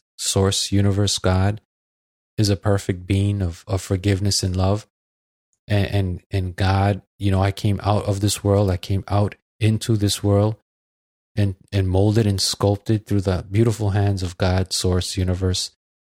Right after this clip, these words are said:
And this perfection is me. For me, that thought is true.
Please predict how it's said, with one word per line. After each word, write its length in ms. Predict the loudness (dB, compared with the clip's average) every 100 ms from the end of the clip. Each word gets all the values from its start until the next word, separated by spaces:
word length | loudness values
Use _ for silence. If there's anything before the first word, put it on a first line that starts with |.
| _ _
And 160 | 0 0
this 120 | 0
perfection 520 | 0 0 0 2 0
is 160 | 2 2
me. 160 | 0
For 180 | 0 -2
me, 360 | 0 2 2 2
that 260 | 2 0
thought 220 | 0 0
is 120 | 0 -2
true. 380 | -2 0 0